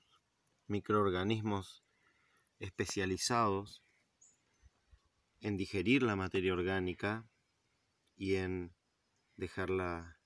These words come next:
apta para un suelo que esté débil, para regenerar la vida. En ese sentido,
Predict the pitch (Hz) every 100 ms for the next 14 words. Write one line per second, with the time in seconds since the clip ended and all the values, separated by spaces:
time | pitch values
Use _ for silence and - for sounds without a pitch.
0 | _ - 117 - 95 87 90 _ _ _
1 | _ _ _ _ _ _ _ _ _ _
2 | - 87 85 82 82 82 _ _ _ _
3 | _ _ _ _ _ _ - 92 87 95
4 | 92 95 104 107 - _ - 82 - 85
5 | 80 80 78 73 78 _ _ _ _ _
6 | _ _ _ _ _ _ _ _ _ _
7 | _ _ _ _ _ - 82 82 82 -
8 | 82 78 80 90 92 85 87 98 90 78
9 | 76 _ _ _ _ _ _ _ _ _
10 | - _ _ _ _ _ - - _ _
11 | _ _ _ _ _ _ - 95 98 95
12 | 98 110 98 110 107 110 113